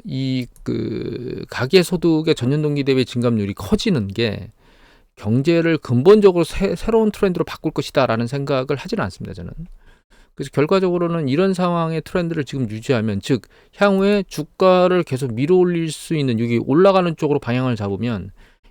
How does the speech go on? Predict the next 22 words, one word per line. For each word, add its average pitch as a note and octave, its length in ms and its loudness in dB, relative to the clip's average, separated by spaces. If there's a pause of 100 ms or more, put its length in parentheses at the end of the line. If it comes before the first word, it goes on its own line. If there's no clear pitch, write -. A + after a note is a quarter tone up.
(160)
이게 C3 180 0 (100)
떨어지는 A3+ 500 4
강-, B2+ 520 -4
시기나 A3+ 420 0
이런 C3+ 160 2
것들은 A#2+ 360 -4
좀 E3+ 160 -6
더, D#3 80 -2
좀 D3 140 -4
더 C3+ 100 -4
멀어지는 A2 680 -2
수밖에 - 400 -10
없을, A2+ 300 -10 (380)
어, G2+ 380 -8
멀어지는 C3 540 4
쪽으로 A#2+ 220 -2
가게 G#2 180 -6
될 F#2 140 -8
거다. - 520 -12 (360)
근데 A#2+ 160 -4
최근 F3+ 340 -2
보면 D3+ 400 -4